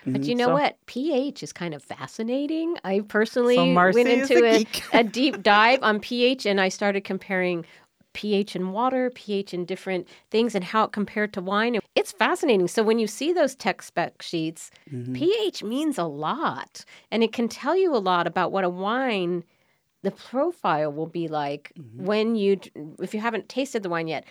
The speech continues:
Speaker 1: By
Speaker 3: Right.
Speaker 1: looking at that spec sheet, you're really getting a snapshot of what that might reveal when you taste it. And I, I just, now, I'm kinda really into P H <laughs> lately.
Speaker 2: Well, it's also such an important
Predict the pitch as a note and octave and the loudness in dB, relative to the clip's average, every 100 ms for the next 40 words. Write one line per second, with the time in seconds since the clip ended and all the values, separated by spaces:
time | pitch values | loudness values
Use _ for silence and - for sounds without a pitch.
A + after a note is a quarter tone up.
0 | - A3 F#3 A3+ D4 C4 A#3+ G3+ - A3 | -12 -2 0 0 0 0 -2 -2 -6 -8
1 | - F#3 F3 F3+ G3+ G#3 G#3+ F#3+ F#3+ F#3+ | -8 -8 -4 -2 0 0 0 -2 -2 -2
2 | F3+ - - G3+ G#3 B3+ - D#3 C#3 C3 | -4 -8 -10 -4 -2 -2 -6 -6 -6 -8
3 | - - _ F3 F3+ A3+ F3+ F3 F3+ E3+ | -14 -20 _ -6 -4 -2 -2 -2 -2 -2
4 | - - _ - - F3+ F3 C4 F#3 D#3 | -4 -12 _ -20 -6 -4 -2 2 2 2
5 | E3 F3+ F3 - E3 D#3+ - - - D#3+ | 0 -2 -2 -2 -6 -6 -14 -16 -12 -6
6 | E3+ F3+ - F#3+ F#3 - - F3+ F3 E3 | -2 -2 -2 -4 -4 -12 -8 -4 -4 -4
7 | - D4 F#3 G#3+ G3+ F#3+ - - F3+ F#3+ | -2 -2 0 0 0 -2 -6 -6 -4 -4
8 | - - C4 - G#3+ - - - F4 - | -6 0 0 0 -6 -4 -6 -8 -14 -14
9 | - - _ D3 D3 F3+ - C3+ - B2 | -16 -20 _ -4 0 -2 -2 -4 -4 -6
10 | - A#2 A2+ F#2+ G2+ | -2 0 0 0 -2